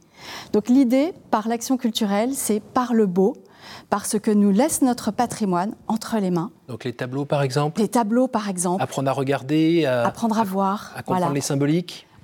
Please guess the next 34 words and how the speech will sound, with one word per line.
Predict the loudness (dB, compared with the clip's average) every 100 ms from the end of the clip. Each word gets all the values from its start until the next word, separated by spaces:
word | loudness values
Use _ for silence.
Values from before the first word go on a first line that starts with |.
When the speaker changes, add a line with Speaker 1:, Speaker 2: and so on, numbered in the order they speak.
| -2
Speaker 1:
Comprendre | 0 2 2 4 4
les | 2
symboliques, | 2 2 2 0 0
mais | 2
ne | 4 2
pas | 2 0 0
d'abord | 0 2 0 -2
passer | -4 -4 -2 0 0
par | 0 -2
là. | 0 -2 -6 _ _ -6
Vous | 0
voyez ? | 2 2 0 -4 -20 -4
Il |
ne | 0
s'agirait | 2 2 0 2
pas | 2 2
de | 2
décrypter | 2 0 0 -2 2 4
les | 4
symboles | 2 2 4 4 2
pour | 0 0 2 4
nourrir | 4 4 2 0
son | 0 0
esprit, | 0 -2 -2 0
se | 0
faire | -2 -2
du | -2
bien. | 0 -4 -6 -18 -20 -18 -8
C'est | 0 2
d'abord, | 2 2 4 2 0 -10 _ -2
que | -2 -2 -2
me | 0
donne | 2 0 0 -4 -8 -2
l'œuvre ? | 0 2 0 -4 -10 -14